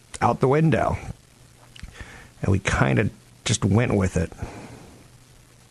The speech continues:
So the devil's always in the details. Now we have to figure out, what can we negotiate in ninety days? It's not always that easy, right? Uh,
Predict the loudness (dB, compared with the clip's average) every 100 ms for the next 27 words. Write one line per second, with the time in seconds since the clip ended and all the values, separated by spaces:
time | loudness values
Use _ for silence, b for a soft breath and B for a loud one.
0 | -20 -20 B B B B B B B B
1 | B B -12 -2 4 6 6 4 4 4
2 | 4 4 4 4 2 4 4 4 4 4
3 | 2 4 4 4 2 -2 0 2 2 4
4 | 4 4 4 4 4 4 4 4 4 4
5 | 4 2 2 0 -6 -10 -14 -18 -20 -20
6 | -20 -20 -20 -20 B B B B B B
7 | B -20 -20 -20 -4 2 4 4 6 6
8 | 6 4 4 4 2 0 -4 -4 B B
9 | B B B B B -20 -20 -20 -20 -20
10 | B B B B B B -10 -2 0 0